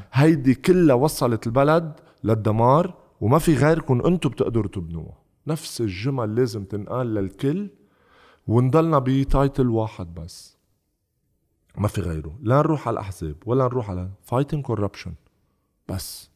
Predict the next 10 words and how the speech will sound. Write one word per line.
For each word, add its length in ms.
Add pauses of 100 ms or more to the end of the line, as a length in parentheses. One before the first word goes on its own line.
(420)
خي، 180
نحن 280
بدنا 220
نحارب 380
هيدا 200
الفساد. 460 (720)
مين 100
فاسد؟ 420
بدنا 240
نحاربه. 480